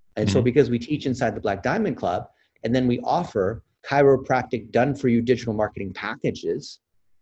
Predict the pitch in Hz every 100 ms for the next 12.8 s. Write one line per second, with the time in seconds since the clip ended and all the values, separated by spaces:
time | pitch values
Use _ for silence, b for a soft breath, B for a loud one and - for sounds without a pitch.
0 | _ 123 131 170 175 165 135 151 143 135
1 | 139 151 131 120 147 156 113 117 113 110
2 | - 139 131 - 73 - - - _ _
3 | _ _ _ - 104 101 95 117 110 87
4 | - _ _ - 107 107 110 110 110 143
5 | 120 - 120 107 104 107 95 90 90 92
6 | 82 - 98 98 98 95 - 101 95 92
7 | 87 85 B B B - 90 80 98 90
8 | 92 87 87 92 104 110 _ 113 107 98
9 | 87 _ b b b b 87 139 180 117
10 | 95 85 92 90 107 110 - - - -
11 | - _ _ _ B B B B B _
12 | 113 131 139 135 135 127 117 95